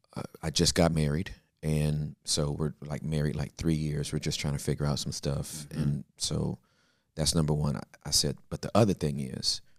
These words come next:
Speaker 1: I'm still trying to pin down the trauma of my past. I was sexually abused when I was eight years old, and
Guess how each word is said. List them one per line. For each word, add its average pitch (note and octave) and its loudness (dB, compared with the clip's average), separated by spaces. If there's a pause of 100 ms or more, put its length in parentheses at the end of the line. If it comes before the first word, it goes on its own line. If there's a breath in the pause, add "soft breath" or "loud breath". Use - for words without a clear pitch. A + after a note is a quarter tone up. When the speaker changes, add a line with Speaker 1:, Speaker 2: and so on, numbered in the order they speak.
(220)
Speaker 1:
I'm F2 2
still D#2 4
trying - 2
to C#2+ -2
pin C#2+ 0
down - -4 (840)
the D2 -8
trauma D2+ 6
of - 0
my C#2 0
past. C#2 0
I C#2 -2
was - -6
sexually D2 -2
abused C#2+ -2
when D2 -2
I - -4
was D#2 -2
eight C2+ -2
years - -6
old, D2 -6 (120)
and - -20